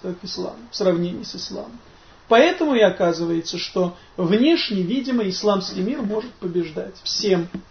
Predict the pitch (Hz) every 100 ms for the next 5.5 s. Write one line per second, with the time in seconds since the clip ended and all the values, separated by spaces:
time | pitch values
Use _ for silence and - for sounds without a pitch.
0 | - - 220 202 185 165 175 262 330 -
1 | 294 285 - 202 214 226 - - - -
2 | - - - - - - - 202 - -
3 | 196 170 185 190 - 185 170 160 165 156
4 | - - - - - - - - - -
5 | 311 - 226 185